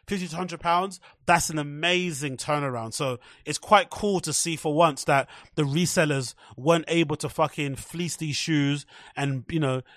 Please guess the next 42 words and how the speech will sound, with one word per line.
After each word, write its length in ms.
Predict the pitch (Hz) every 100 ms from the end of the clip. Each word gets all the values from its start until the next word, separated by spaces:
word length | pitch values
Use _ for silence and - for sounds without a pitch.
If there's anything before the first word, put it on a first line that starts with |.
| -
flipping 680 | - - 165 165 151 139 127 - _ -
in-, 140 | 151 - -
in-, 180 | 175 - -
increase 460 | 185 175 - 202 -
the 100 | 180
fucking 320 | 180 165 165
price 320 | - 175 165
of 60 | 156
them 140 | 143
and 80 | 143
not 140 | 156
allow 200 | 156 156
people 200 | 151 156
that 140 | 143 156
actually 280 | 175 - 160
wanna 220 | 156 147
purchase 340 | - 160 127
the 80 | 143
shoes 300 | - 147 135 - - -
an 80 |
opportunity 340 | 151 - 165 151
to 120 | 135
get 180 | 165 -
them. 120 | 123
So 300 | - 131 120 - _
it's 120 | 147 127
good 140 | 185
to 60 | 156
see 140 | 175
that 100 | 160
you 80 | 147
can 120 | 139
still 220 | - 165
purchase 360 | - 131 - 139
them 160 | 151 135
for 280 | 139 131 - - -
a 100 | 143
somewhat, 680 | 135 - 175 165 151 147 135 - - -
um, 260 | 143 143 135
reasonable 680 | 135 139 180 151 156 139 143
flipping 380 | - 151 147 135
fee 440 | - 165 135 131